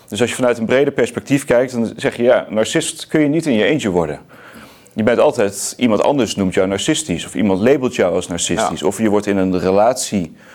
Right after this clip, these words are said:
Speaker 1: op den duur, ontspoort die relatie.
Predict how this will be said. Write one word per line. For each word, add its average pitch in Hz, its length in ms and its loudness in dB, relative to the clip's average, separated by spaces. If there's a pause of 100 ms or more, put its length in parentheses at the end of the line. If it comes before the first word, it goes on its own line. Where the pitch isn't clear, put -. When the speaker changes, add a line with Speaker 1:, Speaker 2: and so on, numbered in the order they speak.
(100)
Speaker 1:
op 107 160 -2
den 101 160 2
duur, 110 380 2 (420)
ontspoort 139 420 0
die 117 100 -4
relatie. 117 560 0